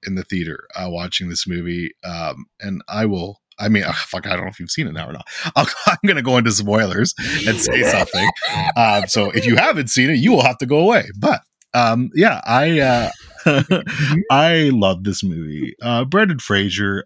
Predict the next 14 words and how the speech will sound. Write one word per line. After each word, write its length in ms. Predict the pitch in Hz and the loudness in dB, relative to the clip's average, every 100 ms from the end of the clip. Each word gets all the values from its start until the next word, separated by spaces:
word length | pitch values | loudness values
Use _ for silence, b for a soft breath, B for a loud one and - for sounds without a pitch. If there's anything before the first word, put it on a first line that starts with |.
| - | -10
I, 120 | - | -6
I 100 | - 135 | -2 0
mean, 320 | 139 117 117 - | 0 -4 -10 0
it 160 | 156 | 2
is 140 | 185 160 | 4 2
just, 260 | 135 156 - _ | 0 -2 -4 _
for 140 | - 135 | -4 0
me, 460 | 160 175 175 175 - B B B | 2 2 4 2 -2 B B B
there 240 | 123 143 180 | 0 4 4
is 120 | 160 | 4
not 480 | 113 117 117 127 131 117 | 4 4 4 2 0 -2
a 60 | |
more 580 | 110 101 98 98 95 95 | 0 0 0 -2 -2 -4
likable 760 | 90 90 95 101 104 98 98 | -8 -8 -6 -6 -6 -6 -4